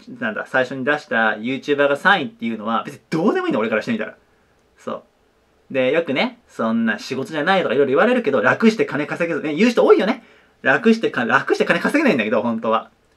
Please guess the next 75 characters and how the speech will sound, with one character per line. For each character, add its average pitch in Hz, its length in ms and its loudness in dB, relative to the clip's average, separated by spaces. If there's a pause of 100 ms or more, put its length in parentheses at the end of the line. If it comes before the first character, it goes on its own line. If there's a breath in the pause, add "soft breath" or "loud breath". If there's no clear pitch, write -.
(320 soft breath)
そ 117 100 -2
う、 104 60 -6
ま 127 120 0
あ 127 60 0
ね、 180 120 -2
そ 165 120 2
う - 20 6
や 156 40 4
っ - 20 2
て 151 60 0
楽 156 260 2
し - 40 -2
て - 60 0
金 175 200 0
稼 202 260 0
い - 20 2
で 196 80 6
る 143 60 0
よ 120 40 0
う 110 40 0
に 117 60 0
見 202 140 4
え 427 80 6
る - 80 4
方 143 220 2
が 113 80 2
い - 60 0
る 392 100 -2
の 330 80 -4
か 131 80 -2
も 113 80 -4
し 120 120 -10
ん 113 40 -2
な 110 100 0
い 107 40 -6
け 107 60 -6
ど、 104 120 -6
す - 160 -10
ご 370 100 0
い 269 60 -2
努 156 80 0
力 139 140 0
さ 110 100 -4
れ 104 80 -4
て 110 80 -8
る 104 80 -6
し、 110 400 -8 (1000 soft breath)
で、 147 80 0
個 143 200 4
人 240 180 0
的 311 140 -6
に 392 120 -2
は、 151 380 0 (580)
じ 262 100 4
ゃ - 120 2
あ 208 40 -4
上 - 60 -2
げ 196 80 0
て 269 80 -2
み 415 80 2
た 403 80 4
ら - 60 4
い - 20 2
い 214 40 4
ん 226 40 6
じ - 60 4
ゃ - 20 6
な 170 80 4
い 220 40 4
っ 226 40 -8
て - 80 0
思 285 140 2
う - 40 2
ん - 40 -8
す。 - 200 -20